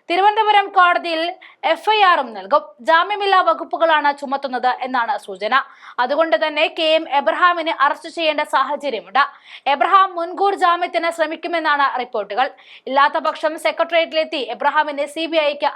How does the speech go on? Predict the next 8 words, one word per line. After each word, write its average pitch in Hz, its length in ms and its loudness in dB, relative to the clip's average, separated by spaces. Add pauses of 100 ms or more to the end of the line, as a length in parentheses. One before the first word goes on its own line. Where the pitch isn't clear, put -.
അറസ്റ്റ് 277 240 -4
ചെയ്യേണ്ടി 269 320 -2
വരും. 208 260 -2 (460)
കെ 320 100 6 (140)
എം 392 120 -4
എബ്രഹാം 349 520 4
രണ്ടായിരത്തി 320 580 0
പതിനഞ്ചിൽ 320 480 -2